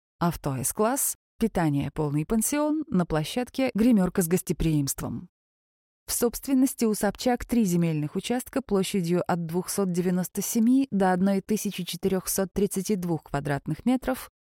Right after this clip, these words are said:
дом четыреста восемьдесят два квадратных метра, три квартиры от семидесяти четырех до трехсот пятидесяти четырех квадратных метров, одна из которых принадлежит ей на треть.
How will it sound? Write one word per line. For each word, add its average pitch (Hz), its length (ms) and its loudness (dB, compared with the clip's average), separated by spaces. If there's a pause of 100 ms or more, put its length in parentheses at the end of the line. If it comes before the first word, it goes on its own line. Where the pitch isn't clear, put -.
(160)
дом 196 300 2
четыреста 247 480 -2
восемьдесят 220 540 -2
два 208 200 0
квадратных 202 560 -2
метра, 190 400 -2 (320)
три 277 120 -2
квартиры 214 640 0
от 180 140 -2
семидесяти 170 600 -2
четырех 180 560 0
до 175 140 0
трехсот 170 460 -2
пятидесяти 170 580 -2
четырех 170 520 -2
квадратных 147 640 -4
метров, 254 440 -4 (240)
одна 180 300 2
из 185 100 -4
которых 240 380 -4
принадлежит 170 640 2
ей 185 180 -2
на 196 160 0
треть. - 400 -6